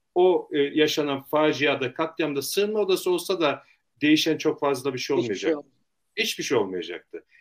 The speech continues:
Speaker 1: Şimdi burada da benzer sorunlar çıkacak. Bugün, e, şeyde, basında okuyoruz ki kısa sürede konutlar yapacağız diyorlar. Kısa sürede işte, e, zaten şey gibi, Akbaba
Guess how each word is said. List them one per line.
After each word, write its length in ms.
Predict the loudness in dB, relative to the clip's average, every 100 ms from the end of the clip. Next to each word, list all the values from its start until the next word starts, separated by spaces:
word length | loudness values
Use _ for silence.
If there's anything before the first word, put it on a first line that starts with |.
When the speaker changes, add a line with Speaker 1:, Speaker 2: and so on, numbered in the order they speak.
| -8
Speaker 1:
Şimdi 240 | -8 -2
burada 260 | -2 0 2
da 80 | 4
benzer 300 | 4 4 4
sorunlar 380 | 4 2 0
çıkacak. 380 | -2 -2 -4 -2
Bugün, 360 | -2 0 -2 -4 _ _ _ _ _ -2
e, 40 | -2 -4 _ _ _
şeyde, 420 | 0 4 6 4 0
basında 380 | -6 -4 2
okuyoruz 500 | 4 4 0 0 -2
ki 240 | 0 -2 -2 _ _ _ _
kısa 280 | 0 4 4
sürede 560 | 6 6 6 6 2 -4 _ _
konutlar 480 | 4 4 4 2 6
yapacağız 600 | 6 6 2 2 -2 -6
diyorlar. 460 | -10 -10 -14 -18 _ _ _ _ _ _ _ _ _
Kısa 260 | -8 2 2
sürede 460 | 6 4 6 6 6
işte, 480 | 4 2 2 0 2
e, 240 | 4 4
zaten 520 | 0 0 0 -2 -4 -8
şey 260 | -4 -2
gibi, 200 | 0 0
Akbaba 680 | 0 -2 2 2 4 0